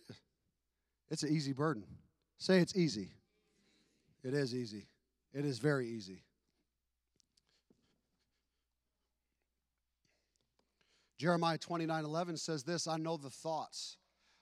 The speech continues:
that I have for you," says the Lord. "Thoughts of good and not evil, plans to give you a future and to give you a hope."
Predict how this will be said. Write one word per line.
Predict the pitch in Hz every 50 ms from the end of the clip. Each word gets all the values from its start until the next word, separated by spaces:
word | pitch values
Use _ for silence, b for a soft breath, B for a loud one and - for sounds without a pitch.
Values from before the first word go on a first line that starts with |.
| _ _ -
that | 135 160 156
I | 151
have | 147 135 165 160 151 127
for | - - 156
you," | 151 147 139
says | - - 156 151 143 113
the | 127 135
Lord. | 131 131 123 113 101 87 - _ _ _ _ _ _ _ _ _
"Thoughts | - - 190 185 180 - 170
of | 160 127
good | 120 170 180 165
and | 151 143 147
not | 151 147 143
evil, | 151 151 131 131 123
plans | - - - 185 180 170 151 - -
to | -
give | 135 123 160 151 135
you | 139 135
a | 127
future | 120 - - 165 156 - - 135
and | 120 113
to | 123
give | 113 143 143 123
you | 131 127 120
a |
hope." | 117 127 139 131 101 _